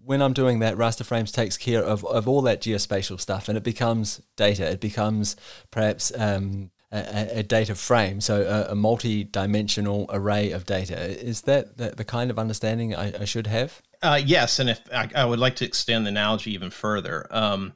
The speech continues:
Speaker 2: so first of all, yes, it's a da-, raster frames is a data frame with geospatial raster data in it.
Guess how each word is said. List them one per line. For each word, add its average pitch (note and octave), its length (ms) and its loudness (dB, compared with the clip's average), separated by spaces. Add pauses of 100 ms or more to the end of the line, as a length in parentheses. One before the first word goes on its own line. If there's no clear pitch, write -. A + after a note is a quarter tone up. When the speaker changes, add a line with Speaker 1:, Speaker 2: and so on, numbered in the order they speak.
Speaker 2:
so C#3+ 160 2
first D3 260 2
of B2 60 2
all, A2 100 6
yes, A2 340 2
it's B2+ 200 -2
a A#2+ 60 -2
da-, C#3 240 2 (100)
raster C#3 360 2
frames A2 460 0
is B2 320 2
a A2+ 60 0
data A2 340 2
frame G2+ 420 0
with G2 200 -6
geospatial G2+ 580 -2
raster F2+ 420 -2
data D#2+ 320 -8
in D#2 140 -10
it. - 140 -14